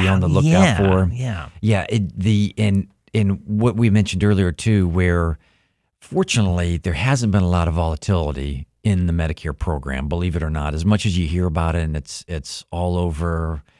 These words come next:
Speaker 1: our government and, and, and politics, and you hear that all these changes, fundamentally, I've been having the same basic conversations in two thousand and eight,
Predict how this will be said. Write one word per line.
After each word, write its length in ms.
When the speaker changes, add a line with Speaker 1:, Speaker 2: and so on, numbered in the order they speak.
Speaker 1:
our 120
government 760
and, 300
and, 380
and 160
politics, 760
and 100
you 60
hear 180
that 140
all 160
these 180
changes, 580
fundamentally, 800
I've 100
been 120
having 200
the 80
same 540
basic 380
conversations 720
in 60
two 160
thousand 420
and 100
eight, 220